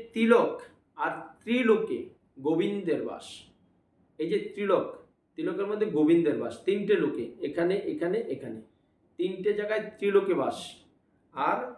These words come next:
ভক্তের মাধ্যমে তার মহিমা প্রকাশ। কোনো ভক্ত যদি সুন্দর করে এরকম তিলক করে আসে, তাহলে তাকে ভাবতে হবে শুদ্ধ বৈষ্ণব, তাকে দেখে কি হবে? আমাদের শ্রদ্ধা ভক্তি আসবে, ভগবান শ্রীকৃষ্ণের সে যে মহিমা প্রকাশ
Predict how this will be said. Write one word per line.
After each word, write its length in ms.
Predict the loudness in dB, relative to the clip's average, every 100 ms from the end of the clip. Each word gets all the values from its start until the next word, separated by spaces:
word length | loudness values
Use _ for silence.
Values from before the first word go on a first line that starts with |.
| -20 _ _ _ -20 _ 0
ভক্তের 460 | 0 0 0 2 2
মাধ্যমে 360 | 0 -2 -2 -2 -2
তার 100 | -4 -4
মহিমা 340 | 0 0 0 -4 -10
প্রকাশ। 320 | -12 -10 -10 -12 -12 -18 -20 -20 -20 _ _ _ _ _
কোনো 160 | -2 -2 -2 -6 -16 _ -12
ভক্ত 220 | -12 -2 -2
যদি 160 | 0 -4 -2
সুন্দর 240 | 0 2
করে 100 | 2 0
এরকম 180 | 0 -2
তিলক 220 | 0 -2 -2
করে 120 | -2 -2
আসে, 160 | 0 -4 -8 -14 _
তাহলে 180 | -6 -6 -6
তাকে 140 | -6 -4 -6
ভাবতে 220 | -8 -10
হবে 120 | -10 -10
শুদ্ধ 200 | -14 -8 -6 -4
বৈষ্ণব, 340 | -4 -4 -8 -6
তাকে 160 | -4 -2 -2
দেখে 180 | -2 -2
কি 60 | 0 0
হবে? 160 | 0 -2 -8 _ _ -10
আমাদের 280 | -4 -4 -4 -8 -14 0
শ্রদ্ধা 360 | 0 0 -2 0
ভক্তি 260 | -2 -2 -6
আসবে, 220 | -6 -12 -20 -20 _ _ _
ভগবান 320 | -6 -2 0 -2
শ্রীকৃষ্ণের 420 | -6 -10 -10 -8 -6
সে 80 | -4
যে 60 | -2 -2
মহিমা 280 | 0 0 -2 -4
প্রকাশ 240 | -6 -6